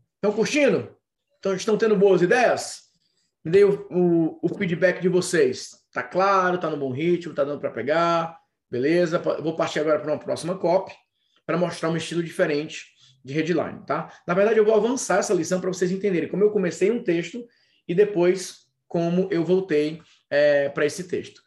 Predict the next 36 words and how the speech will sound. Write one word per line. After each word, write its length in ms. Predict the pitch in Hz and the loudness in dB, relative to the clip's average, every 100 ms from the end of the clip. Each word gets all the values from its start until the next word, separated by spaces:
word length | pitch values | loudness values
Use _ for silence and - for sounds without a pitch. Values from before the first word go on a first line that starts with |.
| _ _ | _ _
Então, 140 | 190 | 0
ó, 80 | 156 | 0
na 100 | 185 | 0
primeira 300 | 190 214 277 | 0 2 2
parte 260 | 269 196 160 | 2 -2 -2
dessa 240 | 165 156 | -4 -4
cópia, 260 | - 190 190 | 0 0 2
eu 60 | |
falei, 500 | 190 214 185 135 - _ _ | 0 2 2 0 -4 _ _
"Aqui 280 | 165 165 247 | -6 -4 -6
está 200 | 240 202 | -2 2
o 80 | 208 | 0
que 160 | 202 | 2
eu 160 | 208 262 | 2 2
descobri 680 | 269 277 - 208 202 190 - _ _ _ _ _ - | 0 0 -2 2 0 0 -10 _ _ _ _ _ -4
depois 320 | 180 185 190 | 0 4 2
de 60 | |
sete 260 | 196 180 - | 2 -2 0
anos." 400 | 196 127 113 - _ _ _ _ | -2 -2 -6 -18 _ _ _ _
Olha 240 | 202 254 | 2 2
como 160 | 269 254 | 2 0
é 60 | 247 | 2
que 80 | |
eu 100 | 226 | 2
vou 160 | 196 220 | 4 2
pra 160 | 226 202 | 2 -2
segunda 400 | 220 180 226 240 | -2 -2 0 0
lição, 400 | 240 - 175 131 | -2 -2 -2 -2
ó, 1400 | 101 _ _ _ _ _ _ _ _ _ _ _ _ | -6 _ _ _ _ _ _ _ _ _ _ _ _
que 80 | - | -4
é 40 | |
a 20 | 160 | -4
segunda 280 | 160 190 | 0 0
parte 220 | 190 180 170 | 2 0 0
dessa 200 | 180 190 | -2 -2
cópia. 340 | 151 127 - | -2 -2 -6